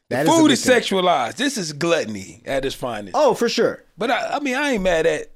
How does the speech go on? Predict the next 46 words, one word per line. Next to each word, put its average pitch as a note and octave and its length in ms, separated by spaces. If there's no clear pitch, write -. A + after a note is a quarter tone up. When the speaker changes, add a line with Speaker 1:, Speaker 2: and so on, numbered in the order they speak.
Speaker 1:
somebody C#3 400
trying C3 180
to A#2 60
do A#2 200
a - 40
little A2+ 200
different G#2+ 400
presentation. G#2 800
Speaker 2:
I G#3+ 160
like, B3 220
I G3+ 220
just G#3+ 160
think G3 160
the B2 100
up, C#3 200
the C#3 100
standing E3+ 420
up G3 160
rib F#3+ 420
is D#3 200
nice F3 340
with B2+ 140
a C3 40
little B2+ 220
mac B2+ 300
and F3+ 100
cheese G#3 600
is D#3+ 160
nice, F3 400
but D3 200
the C3+ 300
Speaker 1:
Then F3+ 220
he D#3 100
go C#3+ 160
brisket D3+ 460
on F#3 140
top? F3+ 220
Speaker 2:
the E3 100
brisket, E3 420
see, C3+ 180
that's C3 300
when C3 80
it B2+ 40
starts A#2+ 220
getting C#3+ 180
crazy, D3 440